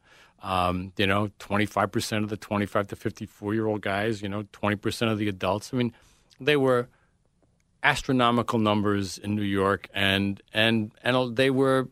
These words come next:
in a lot of cases, duplicated around the country, not always to the same extent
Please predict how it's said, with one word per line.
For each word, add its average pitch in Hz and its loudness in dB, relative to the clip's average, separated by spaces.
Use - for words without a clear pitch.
in 120 2
a 120 4
lot 131 4
of 175 -2
cases, 110 0
duplicated 123 0
around 120 2
the 110 0
country, 131 -4
not 104 0
always 110 2
to - -8
the 98 -4
same 95 -6
extent 90 -10